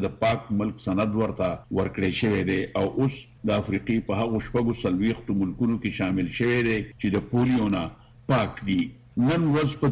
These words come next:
دنیا کې د پولیو د رنځورانو تعداد نهه نوي اعشاریه نهه فیصدي ته راغورځېدلی دی. صرف افغانستان او پاکستان په دنیا کې دوه داسې ملکونه پاتې دي چرته چې پولیو رنځ لا شته دی.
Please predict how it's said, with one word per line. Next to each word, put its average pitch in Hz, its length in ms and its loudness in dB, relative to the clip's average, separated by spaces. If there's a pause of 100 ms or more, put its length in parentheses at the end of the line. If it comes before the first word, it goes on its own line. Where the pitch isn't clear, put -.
دنیا 139 280 4 (120)
کې 135 200 2
د 127 40 0 (140)
پولیو 127 460 4
د 107 120 2
رنځورانو 104 500 2 (100)
تعداد 107 420 2 (420)
نهه 139 220 4 (120)
نوي 123 240 4 (200)
اعشاریه 95 540 0
نهه 127 220 2 (100)
فیصدي 104 480 0
ته 107 80 4 (320)
راغورځېدلی 98 760 2
دی. 98 120 0 (460)
صرف 156 260 2 (300)
افغانستان 110 680 2 (220)
او 110 180 2
پاکستان 131 680 0
په 110 80 0 (120)
دنیا 123 340 4
کې 117 80 0 (120)
دوه 120 120 2 (100)
داسې 131 200 0 (100)
ملکونه 98 340 0 (100)
پاتې 127 340 2
دي 92 120 2 (220)
چرته 127 260 2 (100)
چې 95 120 4 (380)
پولیو 123 480 2
رنځ 104 540 0
لا 98 100 2 (100)
شته 123 220 2
دی. 92 140 2